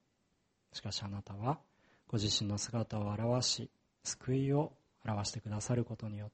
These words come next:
て、確かなものと変えてくださいました。私たちが一体何のために存在しているのか、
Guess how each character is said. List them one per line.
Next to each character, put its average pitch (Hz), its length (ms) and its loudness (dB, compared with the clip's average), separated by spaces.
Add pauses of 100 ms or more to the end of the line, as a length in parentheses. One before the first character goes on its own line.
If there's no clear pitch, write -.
(120)
て、 151 180 -2 (460)
確 - 340 0
か 170 100 2
な 139 100 4
も 110 140 0
の 107 180 -4
と 135 260 0 (260)
変 104 100 -2
え 95 40 -4
て 101 100 -8
く 98 100 -8
だ 98 100 -4
さ 104 120 -8
い 101 40 -6
ま 101 120 -8
し - 100 -8
た。 107 180 -16 (1400)
私 107 200 -4
た 107 80 -2
ち 104 120 -4
が 101 80 -2
一 104 60 -4
体 113 240 -2
何 104 280 0
の 175 100 0
た 147 140 2
め 113 140 2
に 135 160 4
存 110 240 -4
在 107 180 -2
し - 80 -6
て 113 100 -6
い 107 60 -2
る 104 80 -6
の 104 100 -10
か、 - 260 -20